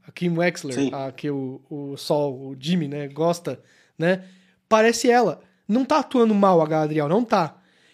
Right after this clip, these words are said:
Speaker 1: Eu acho que entregaram duas coisas, roteiro e direção estranha pra ela. Então ela tá falando de um jeito que eu falo
Speaker 2: Pera,
Speaker 1: assim,
Speaker 2: mas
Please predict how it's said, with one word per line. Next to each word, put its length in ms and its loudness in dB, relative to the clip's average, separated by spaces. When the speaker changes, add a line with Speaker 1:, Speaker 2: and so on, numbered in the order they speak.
Speaker 1:
Eu 180 6
acho 280 2
que 80 -2
entregaram 760 0
duas 380 -2
coisas, 300 0
roteiro 760 2
e 100 -2
direção 720 2
estranha 480 -2
pra 140 0
ela. 320 -2
Então 200 0
ela 60 0
tá 100 0
falando 420 2
de 140 -2
um 120 2
jeito 300 0
que 60 -8
eu 60 -2
falo 100 6
Speaker 2:
Pera, 120 6
Speaker 1:
assim, 60 4
Speaker 2:
mas 460 -2